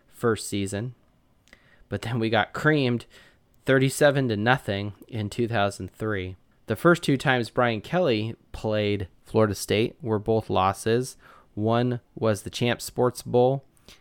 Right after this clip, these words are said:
and then, of course, the heartbreaking two thousand fourteen loss with a controversial offensive pass interference play. Both of those times,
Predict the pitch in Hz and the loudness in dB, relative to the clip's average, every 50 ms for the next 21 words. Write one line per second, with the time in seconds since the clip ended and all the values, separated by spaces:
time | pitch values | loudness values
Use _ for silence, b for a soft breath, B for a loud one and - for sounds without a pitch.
0 | B _ _ - 104 98 98 107 107 107 107 104 101 - - 101 101 - - 117 | B _ _ -6 -4 -2 0 0 0 0 0 -2 -2 -4 -6 -6 -6 -4 -2 0
1 | 113 110 101 - - - - 101 104 101 98 95 95 - - - - 131 127 - | 0 0 0 -4 -8 -12 -8 -4 -4 -2 -2 -2 -4 -6 -6 0 2 2 2 2
2 | 123 117 117 113 101 - 110 104 98 - - 120 120 - 110 110 107 101 104 92 | 2 2 2 2 2 0 -2 -4 -4 -4 -2 -2 -2 0 0 0 0 -2 -6 -8
3 | - - 120 110 95 - - - 107 104 101 95 92 98 95 95 95 95 95 - | -4 -2 -2 -2 -4 -6 -6 -6 -4 -4 -4 -4 -4 -4 -4 -2 -2 -4 -4 -6
4 | - - 98 92 101 92 - - 113 113 104 - 101 95 101 107 98 - - - | -8 -8 -8 -6 -6 -8 -4 -2 -2 -2 -2 -4 -6 -6 -4 -6 -6 -6 -6 -6
5 | 98 95 92 b b b b b b b b _ - 107 107 101 - 107 98 - | -6 -6 -8 b b b b b b b b _ 2 2 2 2 2 -2 -2 -2
6 | - 95 - - - 104 98 95 - - 101 98 95 - - 98 95 95 92 - | -4 -6 -6 -4 -2 -2 -2 -2 -4 -6 -6 -6 -6 -6 -6 -6 -6 -6 -8 -10
7 | - - - - - - 104 - - b b b b b b b _ 120 123 131 | -14 -12 -10 -8 -8 -8 -10 -14 -16 b b b b b b b _ 4 4 4
8 | 127 139 120 113 117 110 104 - - 113 107 107 104 104 98 - | 4 2 2 2 2 2 0 0 -2 -2 0 0 0 -2 -4 -8